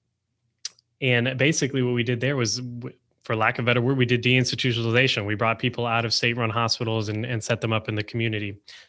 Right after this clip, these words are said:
to live engaged lives. About the time I left Charlie Norwood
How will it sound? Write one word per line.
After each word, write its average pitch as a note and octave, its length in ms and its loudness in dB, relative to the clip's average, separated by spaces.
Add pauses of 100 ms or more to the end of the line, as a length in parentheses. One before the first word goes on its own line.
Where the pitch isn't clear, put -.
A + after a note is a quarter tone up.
to - 100 -10
live A2 160 -2
engaged G#2+ 400 -2
lives. G#2+ 460 -2 (380)
About D#3+ 340 2
the E3 80 2
time D3+ 300 -2
I C3+ 60 2
left C#3+ 300 0
Charlie C3+ 340 2
Norwood B2 600 0